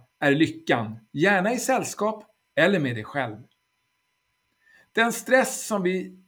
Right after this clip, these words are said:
ser när en hund jagar sin egen svans, ja, den jakten kommer aldrig ge dig det du behöver. Lycka är att se det lilla och faktiskt vara nöjd, trygg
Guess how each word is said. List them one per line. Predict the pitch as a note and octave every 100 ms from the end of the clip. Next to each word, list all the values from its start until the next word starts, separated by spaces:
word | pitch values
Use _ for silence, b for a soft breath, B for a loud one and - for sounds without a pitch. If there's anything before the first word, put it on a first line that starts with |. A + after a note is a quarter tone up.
| -
ser | - E3 C3+ B2 D3 D3 b b b b _
när | E3
en | F3 D#3
hund | F3 A3 F3+ E3 -
jagar | F#3+ F#3+ D3+ D3
sin | D3 E3
egen | D3 C3+ C#3
svans, | C3+ D#3 A2+ G#2 A#2 - _ _ _ -
ja, | D3 D3 D3+ - _
den | G3 G3 E3+
jakten | E3 - - D#3+ D#3
kommer | - E3+
aldrig | G3+ F3 E3+ G#3+
ge | D#3+ C#3+
dig | C3+ C3
det | B2 A#2 G#2+ -
du | B2
behöver. | A#2+ A2 G2+ G2 - _ _ _ _ _ _ _ _ _ _ _ _ _ _ _
Lycka | G3+ C4 - - C4 A#3 -
är | F#3+ F#3
att | F3+
se | F3+ E3+
det | E3
lilla | E3+ E3+ D3+ D#3 B2+ - _
och | - -
faktiskt | - C#4 - - D3 D3
vara | C#3+ B2+ B2+
nöjd, | B2 A#2+ A#2 A#2 A2 A2
trygg | - C3 B2+ B2